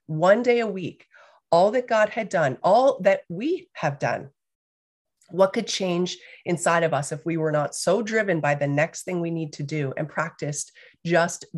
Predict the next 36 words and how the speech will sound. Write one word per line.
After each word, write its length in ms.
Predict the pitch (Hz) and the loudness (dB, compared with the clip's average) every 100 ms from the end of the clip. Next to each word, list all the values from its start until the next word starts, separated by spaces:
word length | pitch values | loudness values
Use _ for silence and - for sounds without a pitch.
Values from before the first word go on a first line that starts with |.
| 143 | -8
being, 460 | 170 180 151 120 - _ _ | -4 -2 -2 -6 -14 _ _
just 400 | - 190 190 175 | 2 2 2 -8
delighting, 800 | 165 160 156 151 165 185 151 147 - | -2 -2 0 -2 -2 -2 -6 -8 -8
just 260 | 175 170 160 | -6 -6 -4
resting 600 | 160 165 - - 143 - | -2 -2 -4 -8 -8 -6
and 120 | 151 | -6
celebrating 720 | 147 156 156 156 147 131 131 - | -2 -2 0 -2 -4 -6 -8 -6
and 120 | 151 | -6
being 200 | 151 147 | -4 -6
thankful 640 | - 156 160 - 131 131 - | 0 2 2 -2 -10 -10 -8
for 200 | 139 - | -8 -6
all 420 | 147 143 143 139 _ 139 | -2 0 -2 -4 _ -8
that 200 | 123 - | -8 -6
is? 480 | 131 117 139 - - _ _ _ _ _ _ _ _ _ - | -6 -6 -8 -14 -16 _ _ _ _ _ _ _ _ _ 2
Let's 260 | 175 180 | 2 2
notice 360 | - 170 170 - | 0 0 0 -4
that 180 | 143 - | -6 -4
this 240 | 175 - | -6 -4
order 240 | 165 180 165 | -4 -2 -2
was 180 | 147 | -4
established 540 | 143 - 156 139 139 - | -6 -4 -2 -2 -4 -8
before 340 | 151 156 160 | -10 -2 -2
sin 380 | 147 165 156 - - | 0 -2 0 0 0
ever 300 | 156 147 - | 0 0 -2
entered 440 | 143 143 117 147 - | -2 -4 -8 -8 -6
into 260 | 143 143 | -6 -4
the 100 | 139 | -6
world. 380 | 127 143 120 - _ _ _ _ | -2 0 0 -2 _ _ _ _
So 100 | 151 | -4
this 220 | 151 151 | -4 -4
is 100 | 151 | -6
a 60 | 160 | -8
part 420 | - 175 180 - | -8 0 0 0
of 140 | 143 | -6
God's 240 | 139 131 - - | -4 -6 -8 -20
perfect 680 | - 196 185 - - - | -10 -8 -6 -4 -6 -6